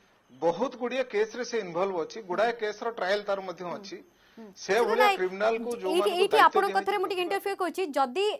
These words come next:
Speaker 2: ଯଦି ଏଇ ସବୁ ନିୟମ ରହିଛି, ଯିଏ ରହିଥିଲେ ସେ ସମୟରେ, ଅ, ମାନେ ଅଧିକାରୀ ଏମ୍ ଡି ମୋସିମ ଯିଏ ରହିଥିଲେ,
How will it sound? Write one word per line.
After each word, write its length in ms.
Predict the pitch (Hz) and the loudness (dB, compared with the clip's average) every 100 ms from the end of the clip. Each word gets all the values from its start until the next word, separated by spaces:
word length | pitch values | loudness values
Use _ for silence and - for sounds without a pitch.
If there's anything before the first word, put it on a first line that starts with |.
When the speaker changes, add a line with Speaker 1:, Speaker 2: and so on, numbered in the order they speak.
| 254 | -6
Speaker 2:
ଯଦି 360 | - 262 240 392 - | 2 2 4 -2 0
ଏଇ 140 | 294 311 | -2 -2
ସବୁ 200 | 381 392 | -2 0
ନିୟମ 300 | 302 311 339 | 2 2 4
ରହିଛି, 420 | 320 262 302 247 196 _ - _ | 2 2 -2 -4 -6 _ -20 _
ଯିଏ 220 | 214 349 | -4 0
ରହିଥିଲେ 420 | 370 269 302 349 381 | 2 2 0 -4 -4
ସେ 140 | 294 | -6
ସମୟରେ, 380 | 269 294 302 330 339 | -6 -6 -4 -2 0
ଅ, 220 | 285 220 226 | 0 -2 -4
ମାନେ 160 | 254 269 | -6 -4
ଅଧିକାରୀ 360 | 233 262 277 294 | -4 -6 -6 -4
ଏମ୍ 140 | 269 | -6
ଡି 80 | 285 | -4
ମୋସିମ 300 | 262 240 294 | -6 -4 -6
ଯିଏ 140 | 262 247 | -4 -6
ରହିଥିଲେ, 340 | 196 226 | -6 -6